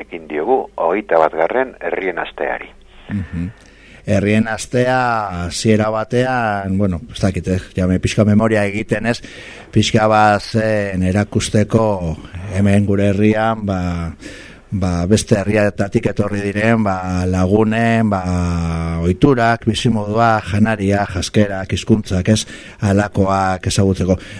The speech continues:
Speaker 2: Ma, alde, beste alde badikan baita ere, ba, bueno, ba, munduan zehar gertatzen ari diren, ba, hainbat eta hainbat injustizi, ba, salatzeko, ez? Ez dakit nik hogeita bat urte aurreta-, urte hauetan ez ote den jun gehiago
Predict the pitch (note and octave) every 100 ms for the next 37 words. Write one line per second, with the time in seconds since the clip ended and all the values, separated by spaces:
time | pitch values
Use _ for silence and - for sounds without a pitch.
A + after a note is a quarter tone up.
0 | - G#2+ G#2+ A2+ A2+ B2 A2 - A#2+ A#2+
1 | A#2 A#2+ A#2+ A#2+ B2 B2 C#3 B2 G2+ G2
2 | G2 F#2+ F#2+ F#2 G#2 G2+ G2 F#2+ G2+ G#2+
3 | A#2+ A#2 - A#2 A#2 A2 G2 A#2 - A#2
4 | G#2+ G#2+ A2 A2 B2+ A#2+ G#2 F#2+ F#2 F#2
5 | F#2 G2+ G#2 G2+ G#2 G2+ G#2+ G2+ G2+ G2
6 | G2 G2+ F2+ A#2 - G2+ - B2+ G2+ -
7 | F#2 G#2+ - F#2 F2+ G#2+ - - - -
8 | - - A2+ A2+ C3 B2+ C3 B2 C3 A#2+
9 | G#2 G#2+ A2+ A2+ A2 A2 A2 G#2+ G#2 G#2
10 | - A2+ A2 G#2+ G2+ A#2+ A#2 G2+ G#2 -
11 | A2 A2 G#2+ A2+ A2 A2+ G#2+ G#2+ G2 G#2+
12 | G2+ G2+ G2+ G2 G2+ F#2+ F2+ E2+ E2